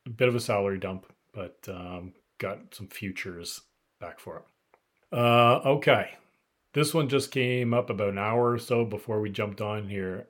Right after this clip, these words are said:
Jung Hoo Lee out of the K B O signs with the Giants.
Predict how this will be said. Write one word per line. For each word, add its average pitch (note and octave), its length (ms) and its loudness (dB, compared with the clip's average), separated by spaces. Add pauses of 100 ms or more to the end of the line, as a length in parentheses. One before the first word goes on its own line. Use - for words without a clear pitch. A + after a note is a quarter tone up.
Jung A#2+ 340 0 (160)
Hoo C3+ 400 2
Lee A#2 640 0 (760)
out G#2 140 -4
of F#2+ 100 -6
the F#2+ 80 -8
K A#2+ 260 2
B A2+ 220 0
O G#2 200 2
signs G#2+ 400 -6
with G2+ 100 -10
the G2+ 80 -10
Giants. G2+ 720 -6